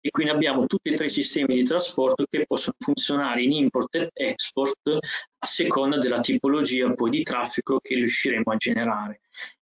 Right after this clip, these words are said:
E, eh, stiamo ricevendo una serie di manifestazioni di interesse, questo è il primo atto proprio per, eh, diciamo, cominciare a collaborare con alcuni partner. Sono interessati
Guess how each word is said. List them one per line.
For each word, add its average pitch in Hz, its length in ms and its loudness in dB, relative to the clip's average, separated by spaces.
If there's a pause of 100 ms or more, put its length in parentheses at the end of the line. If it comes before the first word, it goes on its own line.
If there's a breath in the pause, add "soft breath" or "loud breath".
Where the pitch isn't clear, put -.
(140)
E, 165 280 2
eh, 135 340 2
stiamo 156 340 -2
ricevendo 156 540 2
una 135 160 2
serie 196 240 0
di 135 160 2
manifestazioni 143 840 0
di 131 80 4
interesse, 123 640 0
questo - 220 -4
è 123 40 2
il - 80 -8
primo 131 320 2
atto 131 320 -4
proprio 135 340 -6
per, 123 200 -4
eh, 120 440 -6 (380 loud breath)
diciamo, 135 400 0
cominciare 135 460 4
a 135 60 0
collaborare 131 760 2
con 127 100 -2
alcuni 123 320 -6
partner. 113 680 -6 (260 loud breath)
Sono 143 260 0
interessati 139 960 2